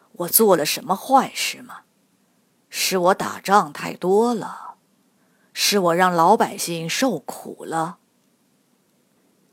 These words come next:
不久，汉武帝巡视到大海边，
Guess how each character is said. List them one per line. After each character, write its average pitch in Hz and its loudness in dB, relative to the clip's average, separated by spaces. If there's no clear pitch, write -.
不 370 6
久， 156 -2
汉 349 4
武 185 4
帝 185 -2
巡 214 0
视 - 4
到 262 2
大 320 -2
海 - -8
边， 208 -8